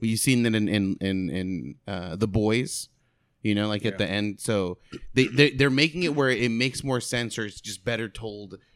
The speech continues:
Speaker 1: on the screen versus what it was in the comic book. Or
Speaker 2: Well
Speaker 1: maybe, I mean, like, you, you're saying the comic book isn't really good in general.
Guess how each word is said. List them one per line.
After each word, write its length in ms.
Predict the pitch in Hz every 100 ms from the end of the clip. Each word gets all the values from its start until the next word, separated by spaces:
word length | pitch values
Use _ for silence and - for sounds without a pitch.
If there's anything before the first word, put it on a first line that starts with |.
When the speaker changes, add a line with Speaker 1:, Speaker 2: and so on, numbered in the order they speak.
| - -
Speaker 1:
on 140 | 107
the 100 | 101
screen 420 | - - 120 104
versus 400 | 90 98 - 92
what 180 | 92 92
it 40 | 92
was 200 | 90 92
in 60 | 101
the 80 | 87
comic 340 | 110 98 90
book. 180 | 104 104
Or 40 |
Speaker 2:
Well 80 | 123
Speaker 1:
maybe, 400 | 131 135 135 120 - - 110
I 80 |
mean, 280 | 131 131 117
like, 180 | 117 113 -
you, 260 | 110 170
you're 160 | - 175
saying 300 | - 127 104
the 60 | 101
comic 260 | 123 127
book 160 | 101 - _ _
isn't 320 | - 110 107 95 _ _ 95
really 300 | 101 104 98
good 460 | 95 110 78 62 - _ _ _ _ _ _
in 160 | 104 101
general. 440 | 104 104 78 -